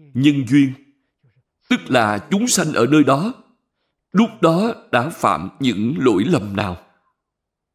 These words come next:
Phật Pháp là giáo dục, làm sao có thể chấn chỉnh họ,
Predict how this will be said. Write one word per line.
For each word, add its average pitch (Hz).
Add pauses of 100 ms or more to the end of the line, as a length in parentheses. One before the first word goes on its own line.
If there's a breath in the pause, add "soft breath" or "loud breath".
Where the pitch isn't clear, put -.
(1800)
Phật 135
Pháp 202
là 92
giáo 151
dục, 302 (640)
làm 113
sao 175
có -
thể 104
chấn 180
chỉnh -
họ, 98